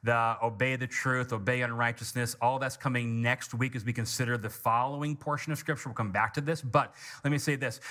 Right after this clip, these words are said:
"For those who by well, uh, patient well-doing seek." Now, there are three words coming after the word seek. What are we to seek after?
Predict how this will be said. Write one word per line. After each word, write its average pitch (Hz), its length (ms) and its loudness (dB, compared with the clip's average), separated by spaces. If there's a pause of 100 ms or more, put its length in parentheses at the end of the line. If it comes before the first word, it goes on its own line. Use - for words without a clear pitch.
(100)
"For 147 80 4
those 170 300 2
who 180 140 0
by 143 420 4
well, 156 380 4
uh, 139 220 2
patient 180 500 0
well-doing 156 580 2
seek." - 920 4 (460)
Now, 131 120 4
there 143 100 2
are 131 60 2
three 214 340 2
words 220 380 2
coming 190 280 2
after 180 220 2
the 170 100 0
word 165 240 2
seek. - 380 0
What 156 160 6
are 226 80 4
we 240 120 -2
to 214 100 0
seek - 280 -2
after? 147 440 0